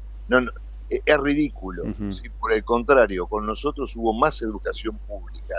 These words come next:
Speaker 1: De hecho, te voy a contar otra cosa. No hay nada más liberal que la educación pública. La
Speaker 2: Claro.
Speaker 1: educación pública no la inventó la izquierda,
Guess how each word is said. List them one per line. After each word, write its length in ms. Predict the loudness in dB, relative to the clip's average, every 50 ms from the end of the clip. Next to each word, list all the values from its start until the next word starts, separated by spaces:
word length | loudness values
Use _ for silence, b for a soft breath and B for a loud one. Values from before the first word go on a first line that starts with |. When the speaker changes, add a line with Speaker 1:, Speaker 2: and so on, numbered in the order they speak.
| -8 -4 -2
Speaker 1:
De 120 | 0 2
hecho, 180 | 2 0 -2 -4
te 80 | 0 0
voy 80 | 0
a 20 | 0
contar 300 | 0 0 2 2 4 4
otra 180 | 4 2 4
cosa. 340 | 4 4 2 2 0 -4 -8 -10 -10 -12 -12 -12 -12 -12 -12 -12 -12 -14 -12 -12 -12 -12 -12 -12 -12 -10 -4
No 80 | -2 -2
hay 120 | 0 0
nada 440 | -2 0 4 6 8 10 10 8 8
más 200 | 6 2 0 0
liberal 600 | -2 -4 -4 0 0 4 6 8 8 8 8 4 -2 -6 -12 -12 -12 -12 -12 -12 -12 -12 -12 -12 -10
que 140 | -6 -4 2
la 80 | 4 4
educación 500 | 4 4 2 -2 -2 0 0 -2 -2 -2
pública. 440 | -2 -2 -2 -2 -2 -4 -2 0 0
La 60 | 2
Speaker 2:
Claro. 140 | 4 4 4
Speaker 1:
educación 260 | 4 4 4 2 0
pública 420 | -2 -6 -8 -8 -8 0 4 6 6
no 100 | 8 8
la 60 | 8
inventó 320 | 6 6 6 8 6 6
la 80 | 6 4
izquierda, 320 | 0 0 0 0 0 0